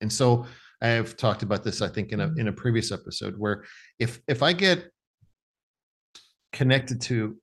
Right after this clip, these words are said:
Speaker 1: a spirit and it's coming through strong and I'm, I'm relaying this information, but yet nobody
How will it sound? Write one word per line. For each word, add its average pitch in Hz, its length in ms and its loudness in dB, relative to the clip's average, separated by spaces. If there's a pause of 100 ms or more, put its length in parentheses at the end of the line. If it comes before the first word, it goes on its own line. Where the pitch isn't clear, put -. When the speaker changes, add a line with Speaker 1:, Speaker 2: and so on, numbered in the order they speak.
Speaker 1:
a 104 80 -6
spirit 107 500 -4
and 107 120 -4
it's 107 140 -6
coming 127 280 0
through 120 160 -4
strong 104 600 -2
and 98 100 -2
I'm, 98 320 -2
I'm 98 400 -6
relaying 120 400 2
this 104 180 -2
information, 110 520 -4
but 101 140 -6
yet 101 220 -2
nobody 113 840 0